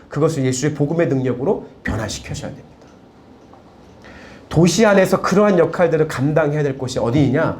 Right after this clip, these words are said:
바로 교회라는 것입니다. 그래서 교회가 그러한 일들을 행하지 아니하면 그 도시는 죽게 되어져 있습니다. 여러분,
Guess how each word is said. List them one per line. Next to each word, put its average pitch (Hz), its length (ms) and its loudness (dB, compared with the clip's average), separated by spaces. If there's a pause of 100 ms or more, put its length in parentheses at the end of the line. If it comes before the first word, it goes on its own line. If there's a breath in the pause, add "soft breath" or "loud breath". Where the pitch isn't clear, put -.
(240 loud breath)
바로 - 240 -10
교회라는 110 480 -6
것입니다. - 360 -20 (1120 loud breath)
그래서 - 220 -12
교회가 233 400 6
그러한 220 320 4
일들을 190 460 2
행하지 240 380 2
아니하면 147 580 2
그 - 200 -2
도시는 147 600 0 (340 loud breath)
죽게 - 560 -6
되어져 110 260 -6
있습니다. - 300 -14 (800 loud breath)
여러분, 165 380 4